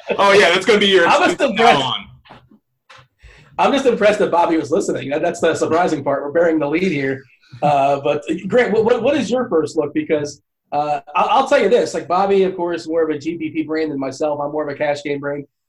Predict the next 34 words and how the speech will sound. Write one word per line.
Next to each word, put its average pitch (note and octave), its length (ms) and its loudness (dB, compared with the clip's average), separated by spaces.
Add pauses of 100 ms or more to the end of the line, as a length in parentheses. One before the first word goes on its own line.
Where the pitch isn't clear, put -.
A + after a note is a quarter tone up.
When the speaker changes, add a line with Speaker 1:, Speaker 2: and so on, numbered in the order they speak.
(120)
Speaker 2:
Uh, D3+ 300 -2
the D#3+ 80 -4
Minnesota G3+ 480 0
Jets F3 240 -2
game D#3+ 220 -2
is C3 120 -6
interesting G#3+ 500 -4
to C3 60 -6
me B2+ 140 -8
to C3+ 80 -8
some C#3+ 180 -4
degree. D3 360 -4
And C3+ 120 -6 (280)
sure, E3+ 500 0
uh, C#3+ 240 -2
Adam F3 220 -2
Thielen's E3 320 -2
just - 140 -12
amazing. D3 520 -4 (400)
I D3+ 100 -2
don't F3 140 0
know E3+ 120 2
if E3+ 60 -4
I'm E3 60 -2
gonna D3 140 -6
get D#3 260 -2
there D#3 180 2
in C3+ 80 -6
cash D3+ 320 -2
games C3+ 240 -6
for C#3 160 -8
sure. D#3 240 2
He's C#3+ 140 -2
a, - 180 0